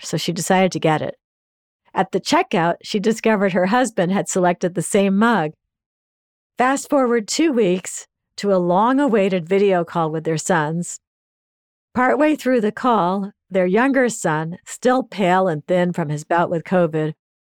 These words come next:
walked off screen to get a cup of water. He returned with the exact same mug that his parents had independently purchased.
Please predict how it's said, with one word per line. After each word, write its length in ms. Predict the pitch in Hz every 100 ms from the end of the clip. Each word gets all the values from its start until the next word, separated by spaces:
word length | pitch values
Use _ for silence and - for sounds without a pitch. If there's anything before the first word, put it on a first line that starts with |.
| _ _
walked 320 | 202 226 247
off 160 | 240 208
screen 380 | - 190 196 180
to 80 | 170
get 160 | 160
a 60 | 160
cup 260 | 185 -
of 100 | 175
water. 440 | 185 240 190 147 165 _ _ _ _ _ _ _ _
He 200 | - 277
returned 760 | 285 339 - - 190 160 147 - _ _ _ _ _
with 200 | - 196
the 120 | 196 190
exact 580 | 175 202 190 202 -
same 460 | - - 190 180 175
mug 420 | 175 170 165 151 170
that 140 | 165 156
his 200 | 170 -
parents 600 | 185 220 196 165 156 -
had 180 | 160 165
independently 640 | 156 165 170 160 160 160
purchased. 640 | - 165 147 156 151 -